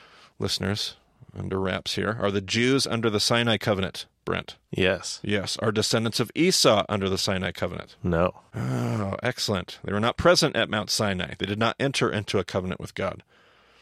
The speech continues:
Speaker 1: Only two parties were, God and the descendants of Jacob, also known as Israel. So what throws the Jewish world of the New Testament into chaos is the introduction of the God-fearing Gentiles to this diagram. So we'll go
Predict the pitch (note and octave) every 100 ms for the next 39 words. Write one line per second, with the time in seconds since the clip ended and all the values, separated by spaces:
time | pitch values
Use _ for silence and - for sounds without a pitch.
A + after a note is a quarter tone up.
0 | - - A2 B2 B2 F3 F3 B2+ A2+ G2+
1 | F#2+ E2+ - _ - G2+ G2+ G2+ - A#2
2 | B2 C3+ - G2 G#2 - G2+ F#2+ G#2 -
3 | - _ _ _ - - - A2 - _
4 | _ _ _ _ _ - E2 F#2+ F#2 G2
5 | - - D3+ - - - _ _ _ _
6 | - - - - - - - C#3 A#2+ C#3+
7 | - - D3+ C#3+ D3 A#2+ G2+ A#2+ D3+ F#3
8 | - G#2 G#2 A2 F#2+ G2+ F#2+ - C3 -
9 | A2+ G#2 F#2 - - A3 A2+ F#2 D3 -
10 | - - A2 A#2 B2+ E3 D3+ G#2+ C3 -
11 | G2+ G2 - G#2 G2 F#2+ G#2 A2 A#2+ -
12 | G#2+ A#2 G#2+ C#3 F3+ F3 C#3+ B2 G2+ -
13 | G#2 - G#2 F#2+ F#2+ F#2+ - G2 A2 G#2+
14 | G#2 G#2+